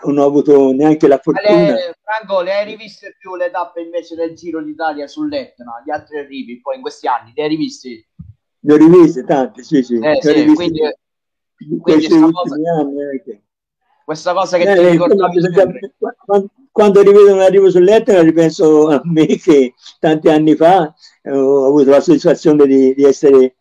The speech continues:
Speaker 1: un vincitore. Tra l'altro vi devo dire che io ero, sem-, sembra strano, ma io ho vinto anche sul Vesuvio.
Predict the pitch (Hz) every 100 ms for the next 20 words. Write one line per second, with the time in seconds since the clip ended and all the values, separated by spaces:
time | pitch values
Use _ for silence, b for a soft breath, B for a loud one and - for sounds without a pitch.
0 | - 127 127 143 143 143 110 b b -
1 | 165 208 226 202 170 160 160 165 185 151
2 | - _ _ _ _ 156 170 214 160 151
3 | 143 151 - _ _ _ _ _ _ 175
4 | 175 - 185 170 180 175 - 220 160 139
5 | 131 - 196 180 180 165 156 156 170 151
6 | 135 160 160 120 120